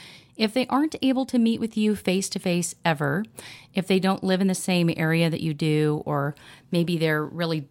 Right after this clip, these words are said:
distant across the world, that connection to your face and your voice is just priceless for them. A video that you make in a lesson, in an announcement, or someplace else, it's going to reduce the learning anxiety for your students.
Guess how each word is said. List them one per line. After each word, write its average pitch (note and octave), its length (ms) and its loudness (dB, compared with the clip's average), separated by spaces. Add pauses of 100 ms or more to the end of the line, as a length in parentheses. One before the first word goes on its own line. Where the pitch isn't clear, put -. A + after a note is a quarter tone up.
distant F#3+ 560 0
across E3 400 0
the E3 100 -2
world, E3 400 0 (460)
that D4+ 200 2
connection B3+ 500 2
to G#3+ 160 -2
your D3 260 0
face - 680 -4
and D#3+ 160 2
your D3+ 160 2
voice F#3 520 -2
is D#3+ 240 -8
just - 280 -8
priceless G3+ 520 -4
for D3+ 160 -4
them. C3+ 300 -4 (880)
A G3 60 0
video A#3+ 460 2
that - 160 -4
you G3 200 2
make F#3+ 640 -2
in F3 240 2
a D#3 80 2
lesson, F#3 720 2
in D3+ 160 -2
an C#3+ 140 -2
announcement, E3 720 0
or D3 120 -2
someplace D#3+ 540 -4
else, D#3+ 340 -2 (460)
it's - 160 -6
going C4+ 300 2
to C4 120 -2
reduce G3+ 580 0
the E3+ 120 -2
learning E3 380 2
anxiety C#3 560 -2
for C3+ 160 -10
your C3 160 -4
students. - 640 -6